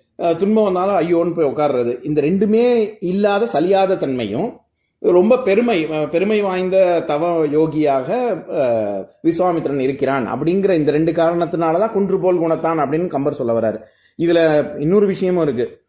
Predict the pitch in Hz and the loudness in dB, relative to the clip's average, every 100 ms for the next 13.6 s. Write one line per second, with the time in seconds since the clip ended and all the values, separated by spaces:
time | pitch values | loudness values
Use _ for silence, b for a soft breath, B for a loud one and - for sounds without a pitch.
0 | _ 139 151 180 226 226 226 240 226 214 | _ -4 0 2 4 4 4 4 4 4
1 | 208 208 196 196 185 170 180 156 143 151 | 4 4 4 2 2 2 2 2 0 0
2 | 180 180 175 175 156 131 143 143 175 170 | -2 -2 -2 -4 0 0 0 0 -2 0
3 | 175 165 151 151 170 147 147 180 - 165 | 0 2 2 0 -2 -2 -2 -2 -2 -2
4 | 156 175 - 135 160 170 127 139 143 165 | 0 -2 -2 -4 -4 -2 -2 -2 0 0
5 | 196 185 151 135 147 151 B B - 151 | 0 0 -2 2 2 2 B B -2 0
6 | 131 135 170 180 180 165 147 147 156 202 | 2 2 0 0 0 0 0 0 2 0
7 | 147 131 175 156 120 - _ _ _ - | 2 2 4 2 -2 -10 _ _ _ -6
8 | 123 165 165 185 185 165 156 151 180 165 | -2 0 0 0 0 -2 -2 0 0 0
9 | 156 147 165 139 170 170 165 156 135 120 | 2 0 0 2 2 2 0 -2 -4 -2
10 | 113 - B B 143 143 139 135 - - | -4 -6 B B -4 -2 0 0 -2 -10
11 | - 135 127 123 120 120 131 127 135 143 | -6 -4 -2 -2 -4 -4 -4 0 0 0
12 | 139 139 127 131 131 127 120 135 131 131 | -4 -4 -6 -4 -4 -2 -2 -2 0 -2
13 | 123 120 117 110 110 | -4 -6 -6 -4 -4